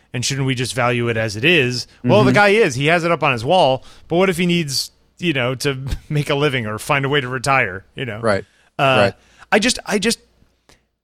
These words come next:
Speaker 1: I hate the idea. It's the same thing when anybody dies, right? And then the, the kids fight over the money and all that kind of stuff. It's like, God damn it, this is not what this is about.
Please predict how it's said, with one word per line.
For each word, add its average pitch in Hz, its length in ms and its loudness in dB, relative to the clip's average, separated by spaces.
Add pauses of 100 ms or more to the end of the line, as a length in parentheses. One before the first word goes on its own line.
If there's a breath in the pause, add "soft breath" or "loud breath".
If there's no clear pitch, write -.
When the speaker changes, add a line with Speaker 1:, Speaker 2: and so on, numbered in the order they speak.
(100)
Speaker 1:
I 214 120 4
hate 247 340 -2
the 196 160 0
idea. 170 220 -2
It's - 100 -8
the 220 80 -4
same 285 240 -2
thing 220 220 -2
when 180 160 2
anybody 131 420 -2
dies, 101 340 -4
right? 123 160 -2
And 131 80 -6
then 131 140 -4
the, 120 200 -2 (240 loud breath)
the 139 80 -4
kids 143 340 -4
fight 139 340 0
over 131 260 0
the 123 100 -2
money 127 420 0
and 120 100 -2
all 127 120 0
that 135 100 -4
kind 143 100 -12
of 127 40 -12
stuff. 131 100 -18
It's 139 100 -14
like, 160 140 -14
God 202 320 -8
damn 208 180 -6
it, 170 80 -12
this 196 160 -6
is 202 120 -6
not 208 360 -2
what 180 140 0
this 170 160 -4
is 139 120 -6
about. 135 440 -2